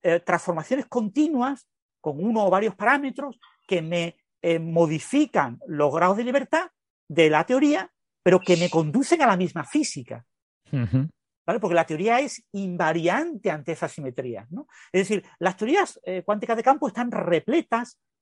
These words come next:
Speaker 1: de redundancias, de grados de libertad que no representan algo físico, sino que representan los estados, eh, asociados a aplicar ciertas simetrías internas de la teoría.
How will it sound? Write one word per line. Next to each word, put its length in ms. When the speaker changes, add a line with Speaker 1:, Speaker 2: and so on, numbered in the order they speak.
Speaker 1:
de 560
redundancias, 1000
de 100
grados 200
de 80
libertad 460
que 200
no 520
representan 1080
algo 260
físico, 560
sino 200
que 120
representan 960
los 460
estados, 760
eh, 320
asociados 840
a 260
aplicar 400
ciertas 400
simetrías 460
internas 380
de 60
la 100
teoría. 240